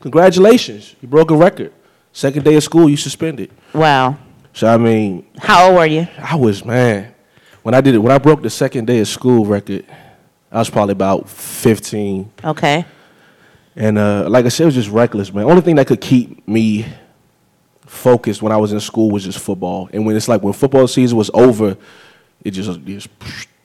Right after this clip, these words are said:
Speaker 1: it made no sense because it's like common sense will tell you that you have to keep on, you know, so that you can play the next season and the next season.
Speaker 2: Right.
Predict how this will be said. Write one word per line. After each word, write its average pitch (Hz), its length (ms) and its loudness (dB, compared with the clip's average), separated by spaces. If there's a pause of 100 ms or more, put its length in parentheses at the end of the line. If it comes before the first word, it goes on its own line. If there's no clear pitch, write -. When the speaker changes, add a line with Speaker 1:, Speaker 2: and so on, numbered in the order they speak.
(440)
Speaker 1:
it 110 120 0
made 104 240 0
no 113 160 2
sense 113 280 -2
because 107 300 -4
it's 110 160 -6
like 104 140 0
common 131 280 2
sense 131 280 0
will 104 80 -2
tell 117 200 0
you 110 120 2
that 104 240 0 (400)
you 107 140 -2
have 110 160 2
to 101 60 -14
keep 123 300 -6
on, 113 340 -2 (540)
you 117 140 -8
know, 104 100 2
so 113 140 -6
that 107 160 -4
you 117 80 -6
can 107 100 -8
play 123 220 -2
the 104 80 -4
next 113 260 -2
season 113 280 -8
and 107 100 -8
the 101 40 -6
next 117 280 -4
season. 117 220 -4
Speaker 2:
Right. 117 360 0